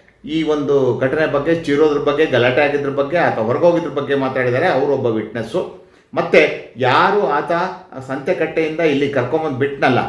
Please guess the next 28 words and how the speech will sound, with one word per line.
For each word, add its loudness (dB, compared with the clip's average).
ಒಬ್ಬ -6
ಆಟೋ -2
ಡ್ರೈವರು, -2
ಅವನು -4
ಕೂಡ 0
ಐ 4
ವಿಟ್ನೆಸ್ಸು, -4
ವಿಟ್ನೆಸ್ಸು, -2
ಆತ 2
ಬಂದಿದ್ದು 2
ಹೋಗಿದ್ದದಕ್ಕೆ. 0
ಮತ್ತು -4
ಇನ್ನೊಬ್ಬ 4
ಆಟೋ 2
ಡ್ರೈವರ್, -2
ಒಟ್ಟು -2
ಇಬ್ಬರು 2
ಆಟೋ 2
ಡ್ರೈವರ್ 0
ವಾಪಸ್ -2
ಹೋಗ್ಬೇಕಾದ್ರೆ -2
ಒಂದು 0
ಆಟೋದಲ್ಲಿ -2
ಹೋದ್ರಲ್ಲ, -2
ಅವರು 0
ಕೂಡ -4
ಸಾಕ್ಷಿ -6
ಹೇಳಿದ್ದಾರೆ, -8